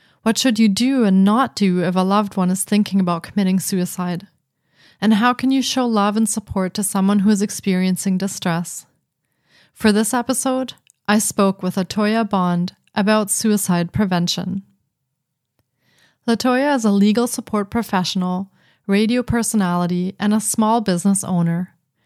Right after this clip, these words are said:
She's also the host of Speaking of Love podcast, created in honor of her father, who took his own life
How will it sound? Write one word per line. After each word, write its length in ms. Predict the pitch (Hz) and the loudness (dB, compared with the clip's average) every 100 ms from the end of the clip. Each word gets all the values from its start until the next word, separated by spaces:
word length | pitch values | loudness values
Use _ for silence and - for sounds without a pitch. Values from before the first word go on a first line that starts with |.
| _ _ - | _ _ -8
She's 260 | - 226 233 | 0 0 2
also 260 | 240 302 | 0 -2
the 120 | 277 | -4
host 380 | 233 220 196 - | 0 0 0 -2
of 100 | 180 | -6
Speaking 580 | - - 214 214 277 262 | -6 -4 -2 -2 -2 -2
of 180 | 262 214 | -2 0
Love 320 | 196 202 - | 0 -2 -6
podcast, 760 | - 190 185 180 175 185 - - _ | -2 -2 -2 -8 -6 -6 -8 -12 _
created 400 | - 233 220 240 | -4 0 0 -2
in 140 | 254 - | -6 -4
honor 300 | 196 190 196 | 0 2 2
of 160 | 196 233 | 0 -2
her 100 | 226 | -2
father, 560 | - 190 180 180 190 _ _ _ - | 0 0 2 0 -4 _ _ _ -2
who 120 | 208 | 0
took 180 | 247 247 | 0 -2
his 160 | 269 | 0
own 220 | 226 214 | 2 4
life 440 | 208 180 185 190 | 4 2 0 -4